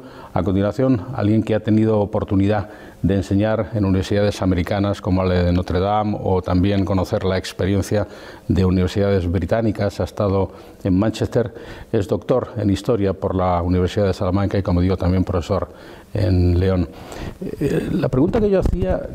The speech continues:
tiene sentido, eh, y quiero hacérsela la primera.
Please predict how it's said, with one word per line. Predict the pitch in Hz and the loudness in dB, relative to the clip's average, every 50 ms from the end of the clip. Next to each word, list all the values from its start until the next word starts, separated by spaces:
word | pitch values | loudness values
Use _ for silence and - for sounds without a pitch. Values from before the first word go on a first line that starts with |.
| - - - | -14 -8 -4
tiene | - 165 180 202 - | -2 -2 0 0 0
sentido, | - 120 110 - 185 190 196 147 110 - - - | 0 0 2 2 2 2 4 2 0 -2 -6 -4
eh, | - 123 113 110 107 107 101 101 98 95 92 - - - 82 80 - 110 131 160 160 220 151 151 - | -2 0 2 2 4 2 2 2 2 2 0 -2 -4 -6 -8 -10 -8 -8 -6 -6 -4 -4 -2 0 0
y | 123 110 | 0 2
quiero | - - 160 170 170 | 4 4 4 4 2
hacérsela | 160 - 165 - - 160 143 131 | 2 0 -2 0 0 2 2 2
la | 123 117 | 2 0
primera. | 110 113 113 139 160 143 123 98 - | 0 0 2 2 2 2 0 -2 -4